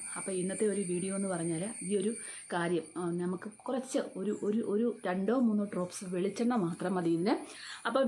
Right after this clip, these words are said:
വെളിച്ചെണ്ണ ഇല്ല, വെളിച്ചെണ്ണ നിങ്ങൾക്ക്, ആ, അലർജിയോ കുരുക്കളോ ഉണ്ടാക്കുന്നതെന്നുണ്ടെങ്കിൽ നിങ്ങൾക്ക്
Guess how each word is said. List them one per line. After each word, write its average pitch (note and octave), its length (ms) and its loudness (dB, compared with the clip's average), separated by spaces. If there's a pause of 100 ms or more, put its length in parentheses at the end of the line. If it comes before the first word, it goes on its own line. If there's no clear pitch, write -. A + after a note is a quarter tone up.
വെളിച്ചെണ്ണ C#4 480 8 (160)
ഇല്ല, A3 280 4 (360)
വെളിച്ചെണ്ണ A#3+ 440 4 (220)
നിങ്ങൾക്ക്, G3+ 380 2 (160)
ആ, F3+ 100 0 (200)
അലർജിയോ F3+ 320 2 (280)
കുരുക്കളോ G#3+ 420 4 (100)
ഉണ്ടാക്കുന്നതെന്നുണ്ടെങ്കിൽ F#3 920 2
നിങ്ങൾക്ക് F#3 300 0